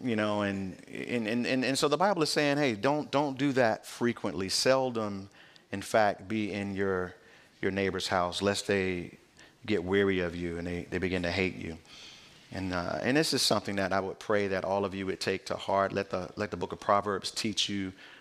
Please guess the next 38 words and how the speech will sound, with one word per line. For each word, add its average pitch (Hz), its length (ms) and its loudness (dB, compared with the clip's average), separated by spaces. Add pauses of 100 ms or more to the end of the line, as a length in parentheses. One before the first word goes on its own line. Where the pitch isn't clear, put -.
a - 80 0
lesson. 98 640 0 (260)
Don't 170 200 2
look 107 180 2
out 90 180 0
the 85 60 -6
windows. 98 500 -2
Mind 175 300 2
your 185 60 0
business. 127 640 0 (1300)
You 120 80 -2
know, 151 300 4
don't 135 180 4
be, 151 220 2
don't 143 180 0
be 160 120 2
doing 160 300 0
that. 90 180 -2
And 92 100 -4
don't, 143 300 0
you 156 160 -2
know, 156 400 0
worrying 160 240 2
about 165 240 6
what's 170 120 -2
going 170 220 0
on 170 140 -2
down 175 180 2
the 170 60 -4
street. 175 400 -2 (200)
You - 60 -12
know, 165 160 -4
it's, 175 160 -6 (260)
you 160 60 -4
don't 180 140 -2
need 190 160 0
to 180 60 0
know. 190 200 2